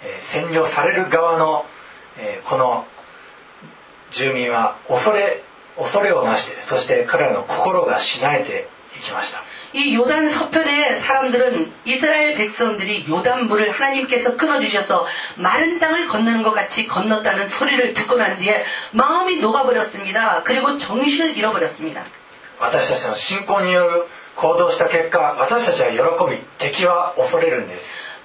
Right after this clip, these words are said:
Speaker 2: 무슨 말이냐? 우리가 믿음으로 하나님의 명령에 순종해서 무슨 일을 행했을 때는 우리에게는 기쁨이 충만하고, 그리고 우리를 공격하던 자들에게는 정신이 없고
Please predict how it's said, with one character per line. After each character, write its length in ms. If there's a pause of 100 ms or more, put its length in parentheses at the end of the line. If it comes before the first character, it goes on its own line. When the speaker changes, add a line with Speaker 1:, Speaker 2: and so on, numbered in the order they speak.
(180)
Speaker 2:
무슨 300
말이냐? 440
우리가 380
믿음으로 560
하나님의 440
명령에 440
순종해서 920
무슨 300
일을 220
행했을 360
때는 320 (300)
우리에게는 600
기쁨이 520
충만하고, 640 (220)
그리고 440 (180)
우리를 500
공격하던 760
자들에게는 680 (300)
정신이 720
없고 600